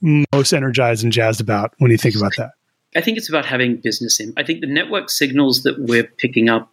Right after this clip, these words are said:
Speaker 2: and the telemetry that we have access to, particularly as people have moved to, uh, to digital platforms for
Speaker 1: Hmm.
Speaker 2: a lot of their collaboration, become incredibly powerful. They're powerful in themselves, but they become even more powerful and become amplified when you combine them with other signals,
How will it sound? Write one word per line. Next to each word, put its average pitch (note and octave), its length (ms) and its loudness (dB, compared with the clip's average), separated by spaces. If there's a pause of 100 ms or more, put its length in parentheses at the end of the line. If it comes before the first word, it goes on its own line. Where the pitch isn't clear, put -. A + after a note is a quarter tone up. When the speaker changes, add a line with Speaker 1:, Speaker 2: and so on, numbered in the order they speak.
Speaker 2:
and A#2 140 0
the A#2 60 -2
telemetry B2+ 640 -2
that - 180 -2
we A2 120 0
have G#2 140 -2
access G#2+ 420 -2
to, - 140 -10 (260)
particularly - 460 2
as - 100 -6
people B2+ 240 2
have A2+ 100 0
moved A2+ 340 2 (320)
to, A#2+ 320 2
uh, C#3 60 -2 (220)
to B2 100 0
digital A2+ 340 0
platforms A#2 600 -2
for - 140 -2
Speaker 1:
Hmm. C3+ 100 2
Speaker 2:
a B2 100 0
lot A2 100 -2
of A2+ 80 -6
their B2 100 -2 (100)
collaboration, C3+ 560 -2 (460)
become C3+ 240 0
incredibly A#2+ 500 -2
powerful. A2+ 480 -6 (300)
They're C#3 140 -2
powerful G#3+ 360 -6
in G3+ 80 -2
themselves, A#2+ 380 -2
but - 140 -6
they A2+ 80 0
become B2 380 -6 (180)
even D3+ 340 2
more A2+ 300 2
powerful A2+ 340 -4
and A#2 100 -4
become A#2+ 340 -6
amplified B2 540 -4 (340)
when B2 180 2
you A#2+ 100 -4
combine A2 340 0
them A2 140 -2
with A2 220 -2
other A2+ 180 -4
signals, G#2 460 -4